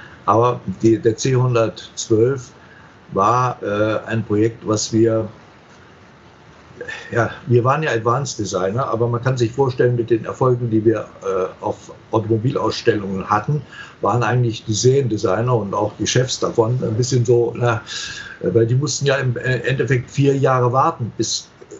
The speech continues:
man das Produkt dann präsentierte, ne? Da waren die schon wieder beim, beim Nachfolger oder beim anderen, einer anderen Baureihe dran. Und wir hatten immer den Erfolg. So jedes Jahr hatten wir mal tolle Erfolgserlebnisse.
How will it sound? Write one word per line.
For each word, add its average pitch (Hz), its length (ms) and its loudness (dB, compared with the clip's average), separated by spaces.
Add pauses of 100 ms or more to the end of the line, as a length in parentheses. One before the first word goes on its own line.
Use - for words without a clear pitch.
(160)
man 120 160 0
das 113 200 -2
Produkt 127 400 -2
dann 123 120 2
präsentierte, 127 720 2
ne? 120 140 0
Da 120 120 0
waren 113 200 -2
die 120 80 0
schon 117 180 -2
wieder 117 200 2
beim, 113 520 -2
beim 110 160 -2
Nachfolger 120 460 0
oder 107 140 0
beim 101 220 -4
anderen, 120 440 -2
einer 92 180 -4
anderen 117 340 0
Baureihe 80 420 -2
dran. 92 280 0 (460)
Und 117 160 4
wir 123 140 4
hatten 139 200 -2
immer 131 160 0
den 135 160 0
Erfolg. 143 380 4
So 117 100 -4
jedes 123 320 -2
Jahr 117 160 2
hatten 127 180 -2
wir 120 80 -4
mal 127 220 2
tolle 131 240 0
Erfolgserlebnisse. 135 1000 0